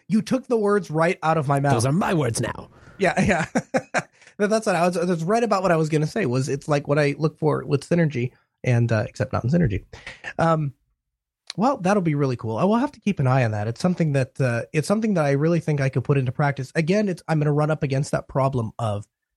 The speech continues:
Speaker 1: since I have a working solution,
Speaker 2: Exactly.
Speaker 1: I'm gonna have, I'm gonna have to pry myself away. Anything else anyone wants to add into the, uh, post show before we get out of here?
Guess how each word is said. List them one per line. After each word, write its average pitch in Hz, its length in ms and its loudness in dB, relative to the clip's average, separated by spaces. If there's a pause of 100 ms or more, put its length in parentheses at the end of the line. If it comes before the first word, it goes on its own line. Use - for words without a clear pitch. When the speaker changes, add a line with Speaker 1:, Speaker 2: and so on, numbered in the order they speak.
Speaker 1:
since 131 180 0
I 123 80 4
have 131 340 0
a 165 60 2
working 139 400 0
solution, 120 340 2
Speaker 2:
Exactly. 113 420 2
Speaker 1:
I'm 120 60 4
gonna 135 120 2
have, 160 100 -2 (260)
I'm 135 60 0
gonna 135 100 2
have 131 60 -6
to 127 60 -12
pry 117 300 -2
myself 104 380 0
away. 107 320 0 (960)
Anything 254 340 0
else 214 240 0
anyone 196 240 2
wants 180 220 0
to - 120 -10
add 160 200 0
into 160 220 0
the, 170 340 0
uh, 147 60 2
post 156 260 -2
show 190 100 0
before 151 240 0
we 156 60 0
get 143 120 0
out 143 100 2
of 170 60 0
here? 196 160 -2